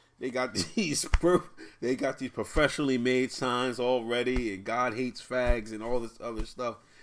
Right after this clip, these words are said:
They, and they go from state to state and do this shit. Who's paying their bills? Come on, man. People gotta be smarter than that. I wouldn't even give them the time of day.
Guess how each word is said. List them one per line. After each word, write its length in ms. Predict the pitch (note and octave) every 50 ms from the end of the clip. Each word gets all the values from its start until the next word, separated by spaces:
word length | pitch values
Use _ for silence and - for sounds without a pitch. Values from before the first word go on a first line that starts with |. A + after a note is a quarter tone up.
| - -
They, 160 | - C3+ - - -
and 180 | D#3+ D3+ B2+ B2+
they 100 | C#3 G#2+
go 380 | A2+ C#3+ D#3+ E3 D#3 C#3+ B2+ A2
from 400 | - - C3 A#2 A2+ A2+ G#2+ G2
state 340 | - - C#3+ D3 C3+ G#2
to 80 | C#3+ C3
state 320 | - - C3 C3+ C#3 -
and 120 | - B2 A#2
do 140 | A#2 B2+ C3+
this 200 | C#3 C#3+ C3 -
shit. 300 | - - D#3 E3+ F3 - - _ _ _ _ _ _ _ _ _ _ _ _ _ _ _ _ _ - -
Who's 240 | F3+ G#3 A3+ F#3+ -
paying 360 | - G#3+ G#3+ G#3+ G#3 G#3 G3+
their 120 | G3+ G3
bills? 480 | F3+ F#3+ A3 G#3+ F#3 C#3+ G#2+ - - - - - - - - - - - - _ - - _ _ _ _ _ _ - - - - - - - - - - -
Come 200 | - - A2 F#2+
on, 180 | D#2+ A#1+ G#1 G1+
man. 120 | G1+ - - - - _ _ _ _ _ _ _ - - C#3
People 280 | A3 C#4+ D4+ D4 D3+
gotta 180 | A#2+ G#2+ G2 F2
be 120 | E2+ E2
smarter 400 | - - - G#2+ G2 F#2 F2+ F2
than 220 | D#2 - D2+ D2 C#2+
that. 180 | C#2 C#2 - -
I 100 | A2+ B2+
wouldn't 280 | D3+ D#3+ F3 F#3+ F3+ F3+
even 160 | E3+ E3 E3
give 100 | D#3+ D#3+
them 200 | D#3 D#3 D#3 D3
the 100 | C#3 C3
time 300 | - D#3 D3 C3+ C3+ C3
of 160 | B2 A#2 G#2+
day. 280 | A#2+ B2+ B2 G#2 F2